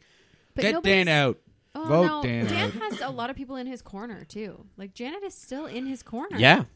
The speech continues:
Speaker 3: Janet's completely behind Dan.
Speaker 1: Yeah.
Speaker 3: They're back together. But,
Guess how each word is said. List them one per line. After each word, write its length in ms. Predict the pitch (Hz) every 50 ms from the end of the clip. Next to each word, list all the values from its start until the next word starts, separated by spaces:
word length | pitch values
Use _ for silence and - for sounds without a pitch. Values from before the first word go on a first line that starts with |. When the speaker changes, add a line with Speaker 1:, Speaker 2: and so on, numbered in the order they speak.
| _ _ _
Speaker 3:
Janet's 360 | - - 143 180 247 254 - -
completely 400 | - 208 185 220 240 262 339 262
behind 340 | 214 190 127 117 110 113 110
Dan. 220 | 110 104 - - - - -
Speaker 1:
Yeah. 220 | 190 190 180 165 165 - _ - -
Speaker 3:
They're 280 | - 113 110 135 156 180
back 240 | 170 190 190 185 -
together. 420 | - 180 175 208 277 - 95 - _ _ _ _ _ _ _ _ _ _ _ _ _ _ _ _ _ _ _ _ _ _ -
But, 460 | - 135 151 143 120 - _ - -